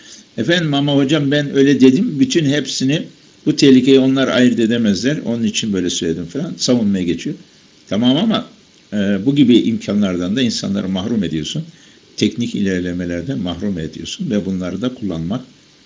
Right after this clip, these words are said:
efendim. Mesela,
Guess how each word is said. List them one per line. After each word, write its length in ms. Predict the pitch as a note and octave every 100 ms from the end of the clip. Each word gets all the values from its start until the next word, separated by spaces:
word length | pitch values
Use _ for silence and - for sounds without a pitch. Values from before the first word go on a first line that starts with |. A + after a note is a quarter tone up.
| _ _ _
efendim. 340 | F#2+ G#2 E2 D2+ - _ _ - _ _ _ G1+ G1+ _ _ _ _ _ _ _ _ _ _ _ _ _ _ _ _
Mesela, 400 | C#3 - C3 E2